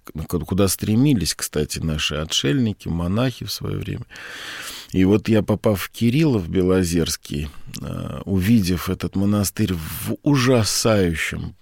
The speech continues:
положении, я очень загоревал. И вот там начали происходить в моей жизни какие-то удивительные чудеса. Вы знаете, вот,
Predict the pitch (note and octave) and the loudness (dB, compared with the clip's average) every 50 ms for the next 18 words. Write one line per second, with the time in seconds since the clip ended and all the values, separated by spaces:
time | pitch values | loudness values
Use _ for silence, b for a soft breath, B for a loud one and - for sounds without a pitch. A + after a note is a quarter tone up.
0 | _ _ - E2 F2 F2 F2 F2+ F2+ E2+ D#2+ D2 C#2 C#2+ D#2+ - G2+ - B B | _ _ -8 -6 -4 -2 -2 -2 -4 -4 -6 -6 -6 -8 -8 -10 -12 -16 B B
1 | B B B B B B B B B B B - E2+ F2+ G#2 A2+ A2 A2+ A2+ A2 | B B B B B B B B B B B 0 2 4 6 6 6 6 6 4
2 | - G#2 G2 F#2 E2+ F2 F#2+ F2+ F2+ F#2 F#2 F#2 G2 G2+ G2 F2+ F2 D2+ C2 A#1 | 2 2 2 2 2 2 0 2 4 2 4 4 4 2 4 2 2 0 0 -2
3 | A1 - b b b b b b _ _ B B B B B B B B B B | -6 -10 b b b b b b _ _ B B B B B B B B B B
4 | F2+ F#2 F#2+ - C3+ C#3 C3+ A#2+ A#2+ B2 A#2+ - A#2 G#2 G2+ F2 - - G2+ F#2 | 0 0 2 4 4 6 6 6 4 4 2 2 0 0 -2 -2 -2 0 0 0
5 | E2+ - - G#2+ G#2+ B2 A#2+ - - G2 G2 G2 F#2+ G2 G#2+ C#3 B2+ A2+ G2 - | 0 0 0 0 0 0 -2 -2 0 0 2 2 2 2 2 0 0 0 -2 -2
6 | - F2 D#2+ - G#2+ - - F#2 F#2 E2 F2+ G2+ A2+ G#2 - G2+ F#2+ F2+ D#2+ - | -4 -6 -4 -6 -8 -6 -4 -4 -2 -2 0 0 0 0 0 0 0 0 -2 -2
7 | - F#2+ F2 F#2 G#2+ A2 - - - E2+ C#2+ C2+ C2 D2+ D#2 - G#2+ A2 G2 - | -4 -4 -2 -2 -2 0 0 0 0 0 0 0 -2 -4 -2 -2 0 -2 -2 -2
8 | E2+ E2 E2 D#2+ - | -4 -4 -4 -4 -6